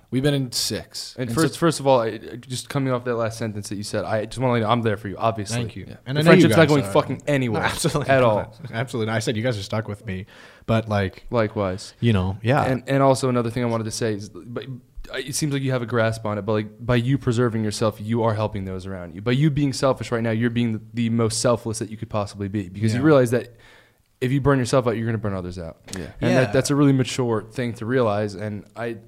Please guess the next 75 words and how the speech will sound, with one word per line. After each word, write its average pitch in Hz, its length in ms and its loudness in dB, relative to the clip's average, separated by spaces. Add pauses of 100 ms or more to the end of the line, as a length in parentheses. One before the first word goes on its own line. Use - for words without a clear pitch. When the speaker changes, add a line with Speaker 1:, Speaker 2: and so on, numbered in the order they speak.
(280)
Speaker 2:
have 135 160 -2
a 139 40 -2
lot 143 140 4
of 143 40 4
respect 139 260 2
for - 80 -4
the 139 80 2
way 131 120 4
you 127 100 2
think, 117 320 0
and 104 100 -6
that's 110 140 -4
Speaker 1:
Yeah. 90 60 -4
Speaker 2:
why 123 80 0
we're 117 240 -8
such 123 260 -6
great 123 180 -4
friends, 123 300 -4
because 104 240 -2
I, 110 60 2 (120)
I, 117 240 0
I 117 80 0
do 131 160 2
look 143 140 4
up 143 140 2
to - 60 -10
you 135 60 0
in 127 60 -2
a - 20 0
lot 127 140 2
of 113 60 -2
ways. 131 280 -2 (400)
Y-, 104 140 -12
you 127 140 -2
have 135 120 4
a 135 60 0
very 135 240 4
mature, 135 600 -2 (280)
laid 120 300 -2
back 120 420 -2 (300)
point 131 240 -2
of 113 80 -4
view 120 180 0
on 123 140 -4
things 135 260 -4
that, 113 300 -4
you 123 80 -2
know, 113 80 0
I, 120 180 0 (180)
I'm, 117 140 -6
I'm 110 120 -6
twenty 131 200 -2
years 113 180 0
old. 107 140 -2
Life 107 180 -2
feels 120 280 -2
so 123 180 2
fast 107 380 -4
to 101 80 -12
me. 90 100 -12
If 107 60 -8
you 127 80 -6
tell 104 140 4
me, 135 80 2
Speaker 3:
Right. 127 80 2
Speaker 2:
like, 123 100 -6
"Oh, 131 100 2
you 123 120 0
gotta 131 120 0
wait 123 160 0
another 120 220 -2
month 117 220 -2
for - 80 -8
the 104 100 -6
fucking 110 300 -10